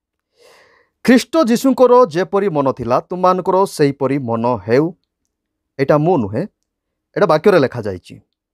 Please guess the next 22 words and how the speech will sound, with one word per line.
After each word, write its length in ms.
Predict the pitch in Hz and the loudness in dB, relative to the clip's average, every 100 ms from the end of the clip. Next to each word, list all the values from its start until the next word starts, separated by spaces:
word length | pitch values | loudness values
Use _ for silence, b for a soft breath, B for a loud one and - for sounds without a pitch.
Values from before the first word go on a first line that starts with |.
| _ _ _ _ _ | _ _ _ _ _
ଖ୍ରୀଷ୍ଟ 240 | 226 233 285 | 0 2 2
ଯୀଶୁଙ୍କର 400 | 220 202 214 202 | 0 0 2 2
ମନ 240 | 160 156 | 2 0
ଯେପରି 460 | 123 143 160 151 135 | 0 0 0 -2 -6
ଥିଲା, 280 | - 110 | -2 -2
ସେପରି 400 | 185 220 226 214 | 0 -2 -4 -6
ତୁମମାନଙ୍କର 460 | 226 - 185 175 180 | -8 -4 -2 -2 -2
ମନ 200 | 165 160 | -2 -2
ହେଉ। 220 | 147 147 - _ _ _ _ _ _ | -4 -6 -8 _ _ _ _ _ _
ତାର 160 | 208 254 | 2 4
ଅର୍ଥ 200 | 240 240 | 2 -4
ଖ୍ରୀଷ୍ଟ 460 | - 233 - 277 | -6 -8 -4 -6
ଯୀଶୁ 540 | 202 165 - 117 110 190 _ _ _ _ _ - | -4 -6 -8 -10 -10 -12 _ _ _ _ _ -10
ସିନେମା 400 | - 175 208 226 | 0 2 4 2
ଗୀତ 240 | 196 - | 0 0
ଗାଇବାକୁ 380 | 214 185 202 - | 2 2 0 -2
ପସନ୍ଦ 300 | 190 185 208 | -6 -6 0
କରିଥାନ୍ତେ, 520 | 240 220 117 - 107 110 | -2 0 -8 -8 -16 -4
ବର୍ତ୍ତମାନ 320 | 135 160 156 | -2 -2 -4
ଯଦି 160 | 147 147 | -4 -6
ଥାନ୍ତେ 300 | 123 120 127 | -8 -8 -8
ତାହେଲେ, 300 | 120 123 | -8 -10